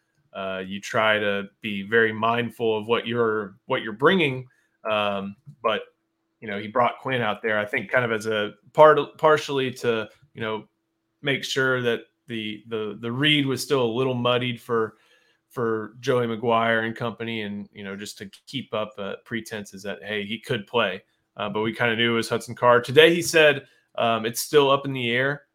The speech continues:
Uh, again, he reiterated they all practiced, uh, today. They all practiced last week, and he said, "I think he knows more as the week goes on." We're kinda getting to that point to where this is where, you know, the window is, is there for, uh,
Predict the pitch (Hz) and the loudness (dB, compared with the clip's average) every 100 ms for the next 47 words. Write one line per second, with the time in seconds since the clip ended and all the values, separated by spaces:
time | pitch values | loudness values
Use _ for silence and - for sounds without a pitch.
0 | _ 104 113 123 127 123 117 120 120 123 | _ -4 -2 -2 -4 -2 -2 0 2 4
1 | 120 117 110 110 113 - 117 117 - 123 | 2 2 0 2 2 2 2 2 -2 -10
2 | 120 - - _ _ _ 110 110 104 - | -10 -16 -18 _ _ _ -8 -6 -8 -10
3 | 113 120 120 123 - _ 110 107 107 - | -2 2 2 0 -10 _ -2 0 0 0
4 | 113 - 107 110 110 - 117 117 107 104 | -2 -2 -8 -2 -2 -2 -6 -8 -8 -12
5 | 113 104 101 110 110 110 110 101 107 110 | -8 -8 -8 -10 -10 -8 -6 -8 -8 -6
6 | 107 98 101 107 104 107 101 101 104 107 | -4 -8 -10 -10 -8 -8 -8 -8 -6 -6
7 | 110 _ _ _ _ _ 139 139 156 165 | -8 _ _ _ _ _ -4 4 6 6
8 | 165 170 170 165 - - 165 170 - - | 4 2 4 4 2 0 -2 -2 -4 -12
9 | 127 123 123 120 117 - 101 117 131 117 | -6 -4 -2 -2 -4 -10 -14 -12 -12 -10
10 | 127 127 127 123 120 _ 131 117 117 127 | -2 0 2 -2 -8 _ -12 -12 -12 -6
11 | 135 139 156 156 143 139 131 - - - | -4 0 0 2 4 2 -2 -8 -14 -10
12 | 131 131 139 139 127 - 117 113 101 107 | -8 0 2 2 0 -4 -4 -4 -4 -6
13 | 107 | -6